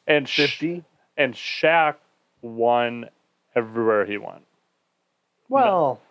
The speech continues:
Speaker 1: No, not so, but even those Phoenix teams were competent. The Cleveland teams he was on were competent. Those Boston teams he was on were competent. He might not
Speaker 2: Well, not
Speaker 1: necessarily
Speaker 2: because of him.
Speaker 1: Okay, but he,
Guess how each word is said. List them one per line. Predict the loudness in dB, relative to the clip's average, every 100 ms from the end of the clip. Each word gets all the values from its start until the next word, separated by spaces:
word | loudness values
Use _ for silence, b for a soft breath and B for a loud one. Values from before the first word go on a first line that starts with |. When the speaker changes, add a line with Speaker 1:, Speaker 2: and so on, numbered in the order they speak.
| b 0
Speaker 1:
No, | 0
not | 2
so, | 0
but | 2 0
even | 2 0
those | 0 0
Phoenix | -2 -2 -2
teams | -4 -4
were | -2
competent. | 0 0 0 -8 -10 _ -8
The | -8
Cleveland | -2 -2 0 -2
teams | -4 -2
he | 0
was | 0
on | -2
were | -4
competent. | -4 -4 -2 -6 -6
Those | -8
Boston | 0 0 0 -4 -12
teams | -10 -6
he |
was | -6
on | -6 -10 -16
were | -14
competent. | -4 -4 -4 -12 -12 _ _ _ _ _ _ _ _ -4
He | 0
might | 2
not | 2
Speaker 2:
Well, | 2
not | 2
Speaker 1:
necessarily | 2 2 0
Speaker 2:
because | -2 -2
of | 0
him. | -2 -2 0 0 -2 -2
Speaker 1:
Okay, | 0 2 2
but | 0 -2
he, | -2